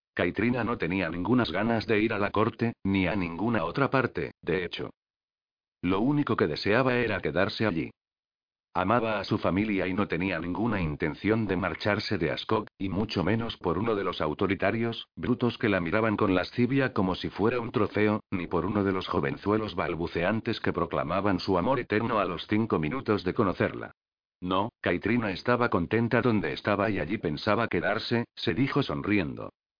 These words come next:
Aunque tuviera que rechazar hasta el último hombre de las Islands. Esta vez, sin embargo, no intentaba evitar a sus pretendientes con su impuntualidad.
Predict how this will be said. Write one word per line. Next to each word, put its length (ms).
Aunque 400
tuviera 380
que 100
rechazar 520
hasta 260
el 80
último 340
hombre 300
de 100
las 220
Islands. 600
Esta 280
vez, 200
sin 300
embargo, 640
no 160
intentaba 580
evitar 320
a 80
sus 220
pretendientes 760
con 180
su 140
impuntualidad. 880